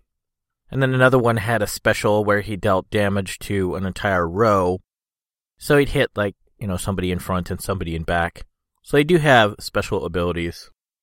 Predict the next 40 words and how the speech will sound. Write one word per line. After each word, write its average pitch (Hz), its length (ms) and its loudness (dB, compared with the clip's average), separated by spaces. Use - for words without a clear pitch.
I 196 160 4
only 196 320 0
played 160 520 2
for 139 280 2
about 117 500 0
an 127 140 -8
hour, 156 500 4
and 101 160 -6
then 104 360 -4
I 98 80 -4
was 101 160 -4
pretty 117 180 -4
much 98 180 -4
done 110 220 2
with 110 140 -2
it. 110 160 2
And 143 220 -2
one 190 220 2
of 226 100 2
the 180 140 4
reasons 147 420 2
I 120 140 4
stopped - 500 2
playing 107 460 0
was 104 320 -2
after 151 400 0
I 151 100 4
got 143 160 2
done 127 240 4
with 117 140 -4
the 117 100 -2
tutorial, 107 680 2
it 101 120 2
informed 117 580 0
me 113 160 -4
there 101 220 4
was 98 200 2
an 98 120 -2
energy 120 420 2
mechanic. 135 640 -2